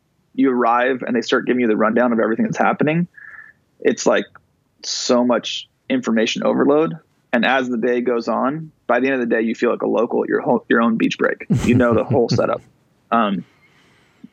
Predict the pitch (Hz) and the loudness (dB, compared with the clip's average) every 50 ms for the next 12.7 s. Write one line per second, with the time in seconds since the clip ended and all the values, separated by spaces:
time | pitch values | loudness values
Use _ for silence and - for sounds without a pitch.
0 | _ _ _ - 139 131 123 - - _ _ - 135 135 131 127 - - 143 135 | _ _ _ 0 0 2 0 -2 -6 _ _ -4 -4 -2 -2 -2 0 2 0 0
1 | - - 143 131 123 117 113 113 117 117 123 131 139 143 143 120 98 127 127 117 | 2 0 -2 0 0 0 0 0 0 0 0 0 0 -2 -4 -6 -4 -2 0 0
2 | 117 120 120 120 113 113 110 98 104 - - - - - - - _ - - 139 | 0 0 0 2 2 2 2 0 -2 -4 -8 -18 -20 -20 -20 -12 _ -2 -2 0
3 | - - - 160 156 143 143 139 143 147 143 139 - 147 147 147 143 143 - 156 | 0 0 0 2 2 2 0 0 0 0 0 0 0 0 2 0 0 0 0 0
4 | 147 147 147 151 - _ _ - - _ _ _ _ - 113 117 131 139 139 - | 2 2 0 -2 -6 _ _ -20 -20 _ _ _ _ -2 0 0 0 0 -2 -6
5 | - - - 147 147 143 143 - - - 123 127 127 139 147 143 139 - 147 143 | -6 -2 0 2 2 2 2 0 -2 -2 -2 0 0 0 0 -2 -2 0 0 0
6 | - 156 156 156 - - - - - - - - - - 127 123 127 - - - | 0 -2 -6 -6 -8 -10 -6 -4 -4 -4 -4 -4 -2 0 2 2 2 0 -2 -2
7 | 143 143 147 151 151 143 _ _ _ _ _ _ - 123 131 123 - - 131 123 | -2 -2 -4 -6 -8 -10 _ _ _ _ _ _ -2 0 0 0 0 0 0 0
8 | 123 135 135 135 117 107 104 120 123 - 123 104 - - 110 123 120 - - - | 0 0 0 -2 -2 -2 -4 -4 -6 -6 -8 -10 -8 -6 -6 -6 -6 -8 -12 -14
9 | - - 127 - - - 117 113 113 127 139 156 156 - _ _ _ - - - | -8 -8 -6 -6 -4 -4 -2 0 2 2 0 0 -2 -8 _ _ _ -20 -20 -20
10 | - - _ _ _ - - 127 117 107 107 107 - - 120 120 117 120 123 123 | -20 -20 _ _ _ -2 0 0 0 0 0 -2 -2 -2 -2 0 2 2 2 2
11 | 120 117 - - 117 110 110 - - 113 104 107 104 104 107 107 110 123 127 - | 0 -2 -2 -2 -2 -2 -2 -2 -2 -2 -2 -2 -2 -2 0 0 -2 -2 -4 -8
12 | _ _ _ _ - - 120 110 104 104 107 104 - - | _ _ _ _ -6 -4 -2 -2 -2 -2 -2 -4 -6 -6